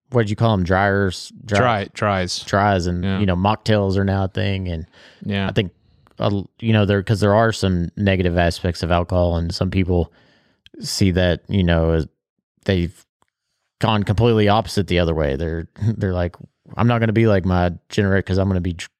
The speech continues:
Speaker 1: dry and clear-headed and whatever, health-focused and this and that. It's there, and there's so much more,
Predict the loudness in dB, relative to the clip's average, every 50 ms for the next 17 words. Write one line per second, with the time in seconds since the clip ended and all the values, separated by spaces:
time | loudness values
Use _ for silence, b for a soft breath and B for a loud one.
0 | _ _ _ -4 0 0 2 2 2 2 0 0 0 -2 -4 -4 -4 -2 0 2
1 | 2 2 2 2 0 2 0 0 0 -2 -2 -4 -4 -6 -6 -4 -2 0 0 2
2 | 2 0 0 0 0 2 2 0 0 0 -2 -2 -2 -2 -2 -2 -2 -2 -4 -6
3 | -8 -8 -6 -6 -6 -8 -8 -8 -8 -8 -8 -8 -8 -8 -10 -10 -10 -12 -14 B
4 | B B B B B B B _ -4 -4 -4 -4 -6 -6 -4 -2 0 0 0 -2
5 | -2 -6 -10 _ _ _ _ _ -8 -4 -2 0 0 0 0 0 2 2 4 4
6 | 2 2 0